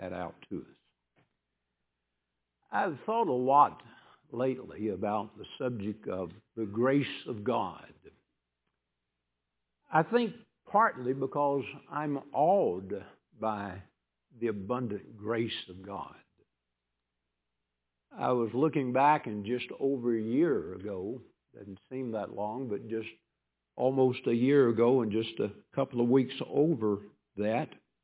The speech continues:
I preached a sermon called God's Plenteous Grace. And in it, we talked about two examples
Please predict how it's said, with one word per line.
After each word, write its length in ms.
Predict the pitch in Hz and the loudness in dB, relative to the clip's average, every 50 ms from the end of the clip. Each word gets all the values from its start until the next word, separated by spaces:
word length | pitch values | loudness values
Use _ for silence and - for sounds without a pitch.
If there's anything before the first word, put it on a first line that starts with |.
| _ _ _ _ _ _ _ _ _ - | _ _ _ _ _ _ _ _ _ -8
I 140 | - 131 127 | -4 -4 -4
preached 440 | 123 - 170 190 214 180 190 - - | 2 6 6 6 6 6 2 -2 -4
a 60 | 156 139 - - | -4 -2 -2 0
sermon 420 | 190 196 208 185 147 127 127 131 | 0 0 2 2 0 0 -2 -2
called 460 | 120 151 147 139 139 135 127 123 117 120 - - _ _ - 117 | 0 2 4 6 6 4 4 2 -2 -6 -12 -20 _ _ -4 0
God's 420 | 123 135 143 143 151 143 123 120 - - - _ _ _ _ - | 2 4 4 4 2 0 -2 -6 -10 -10 -14 _ _ _ _ -6
Plenteous 400 | 170 180 185 180 185 180 175 160 - - - - 127 | -4 -2 0 0 2 0 0 0 -2 -8 -16 -12 -6
Grace. 460 | 110 113 120 147 151 143 131 107 87 - - - _ _ _ _ _ _ _ _ _ _ _ _ _ _ _ _ _ _ _ _ _ _ _ _ _ _ _ _ _ _ _ - | -2 0 2 2 2 2 0 -2 -4 -8 -14 -20 _ _ _ _ _ _ _ _ _ _ _ _ _ _ _ _ _ _ _ _ _ _ _ _ _ _ _ _ _ _ _ -4
And 160 | 143 156 175 | 0 4 6
in 140 | 202 233 240 190 | 6 8 6 6
it, 280 | 131 156 202 - - | 4 0 -2 -4 -2
we 140 | 151 147 147 | 0 0 0
talked 380 | 139 - 170 165 175 165 - 160 | 0 2 2 2 2 0 -2 -2
about 340 | 143 143 139 127 117 117 - - _ _ _ _ _ - | 0 0 0 0 0 -4 -8 -16 _ _ _ _ _ -6
two 160 | 233 247 220 | -4 -2 -2
examples 800 | 185 - 139 120 110 143 170 180 190 - - 117 98 95 98 98 | -4 -4 -4 -4 -2 -2 0 0 -2 -6 -6 -6 -8 -6 -8 -10